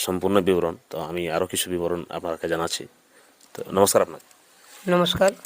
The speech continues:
Speaker 1: আপনার নাম পরিচয় বলুন।
Speaker 2: আমার নাম হচ্ছে বলরাম মাহাতো, গ্রাম পোস্ট আদরগুড়ি, থানা চন্দনকিয়ারি, জেলা বোকারো, ঝাড়খণ্ড।
Speaker 1: আচ্ছা, তো আপনিও যুক্ত আছেন এই কমিটিতে?
Speaker 2: হ্যাঁ, এই কমিটি আমিও যুক্ত আছি।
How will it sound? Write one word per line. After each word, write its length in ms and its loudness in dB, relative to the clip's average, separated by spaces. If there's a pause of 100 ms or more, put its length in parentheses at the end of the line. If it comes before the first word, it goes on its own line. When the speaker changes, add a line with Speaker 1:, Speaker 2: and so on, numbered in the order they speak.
(420)
Speaker 1:
আপনার 260 -6
নাম 140 0
পরিচয় 260 -6
বলুন। 200 -8
Speaker 2:
আমার 240 10
নাম 140 10
হচ্ছে 180 8 (280)
বলরাম 380 10
মাহাতো, 260 8 (460)
গ্রাম 200 10 (100)
পোস্ট 300 6
আদরগুড়ি, 420 8 (100)
থানা 280 8
চন্দনকিয়ারি, 540 6 (100)
জেলা 260 8
বোকারো, 300 8 (100)
ঝাড়খণ্ড। 340 4 (220)
Speaker 1:
আচ্ছা, 160 -20 (340)
তো 120 -14
আপনিও 300 -4
যুক্ত 140 -8 (100)
আছেন 220 -4
এই 80 -6
কমিটিতে? 260 -4
Speaker 2:
হ্যাঁ, 260 12
এই 140 12
কমিটি 280 10 (120)
আমিও 200 12 (100)
যুক্ত 200 2 (200)
আছি। 160 -4